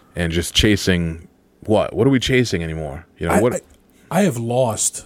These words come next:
Speaker 2: sorry, I don't mean to cut you off. I, I have lost the, I, the narrative from the, like, what is your point? What are you trying to accomplish?
Speaker 1: Right.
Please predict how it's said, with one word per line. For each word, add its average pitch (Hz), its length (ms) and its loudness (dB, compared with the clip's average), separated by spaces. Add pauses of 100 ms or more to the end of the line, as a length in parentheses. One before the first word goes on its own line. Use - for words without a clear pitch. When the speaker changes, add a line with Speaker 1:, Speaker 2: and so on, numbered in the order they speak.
(260)
Speaker 2:
sorry, 160 220 -2
I 151 80 -2
don't 147 100 -2
mean 131 80 -2
to 104 60 -4
cut 113 160 -4
you 101 120 -6
off. 98 200 -6
I, 151 160 -2 (160)
I - 100 -2
have 139 140 0
lost 120 600 0 (200)
the, 107 420 2 (760)
I, - 80 -10 (1000)
the 107 100 -2
narrative 113 580 0
from 98 200 -8
the, 90 80 -8
like, 101 280 -8 (420)
what 180 120 0
is 233 120 2
your 220 100 4
point? 104 440 0
What 160 100 2
are - 20 6
you 240 80 2
trying 196 320 -2
to 147 140 -6
accomplish? 123 520 -2
Speaker 1:
Right. 107 220 0